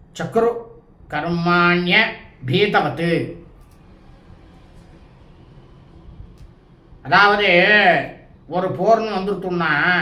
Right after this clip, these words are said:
அந்த போர்ல வந்து வீரர்களுடைய பண்பாடுகளை வந்து வானரங்களும் சரி அரக்கர்களும் சரி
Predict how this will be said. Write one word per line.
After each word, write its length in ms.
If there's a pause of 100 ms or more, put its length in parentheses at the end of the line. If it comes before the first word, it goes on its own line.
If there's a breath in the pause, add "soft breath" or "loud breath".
(540)
அந்த 140 (140)
போர்ல 280 (120)
வந்து 160 (140)
வீரர்களுடைய 920 (480)
பண்பாடுகளை 680 (100)
வந்து 240 (2000 soft breath)
வானரங்களும் 880
சரி 200 (140)
அரக்கர்களும் 640
சரி 220